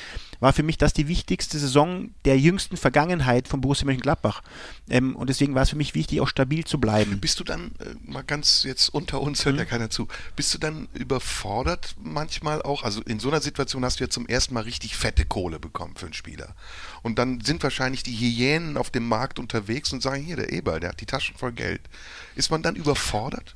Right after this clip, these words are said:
Speaker 1: Nein, überfordert nicht, aber du bist natürlich mit ganz anderen Zahlen konfrontiert. Und ein, selbst ein normaler Spieler kostet dann utopisch viel Geld, wo du sagst, ja, das will ich aber eigentlich nicht.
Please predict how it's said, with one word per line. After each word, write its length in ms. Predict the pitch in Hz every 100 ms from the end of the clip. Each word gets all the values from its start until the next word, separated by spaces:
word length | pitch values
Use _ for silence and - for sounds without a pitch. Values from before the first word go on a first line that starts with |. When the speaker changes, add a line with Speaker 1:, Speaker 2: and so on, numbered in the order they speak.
| -
Speaker 1:
Nein, 200 | 135 139
überfordert 420 | 151 - 147 139
nicht, 180 | 165 -
aber 100 | 151
du 60 | 139
bist 160 | 151
natürlich 180 | 147 147
mit 100 | 151
ganz 300 | 147 165 -
anderen 380 | - 160 156 151
Zahlen 300 | - 151 175
konfrontiert. 640 | - 147 143 135 - - -
Und 160 | -
ein, 160 | 135 135
selbst 240 | 147 -
ein 120 | 147
normaler 460 | 139 127 123 156 202
Spieler 400 | - - 175 190
kostet 380 | - 156 - 165
dann 140 | 160
utopisch 540 | 151 143 147 - 160 -
viel 220 | - 160
Geld, 340 | 143 196 -
wo 40 | 143
du 80 | 131
sagst, 300 | 139 - 139
ja, 80 |
das 260 | - 156 135
will 120 | 190
ich 200 | 233 -
aber 200 | 123 120
eigentlich 320 | 123 120 107
nicht. 240 | 98 101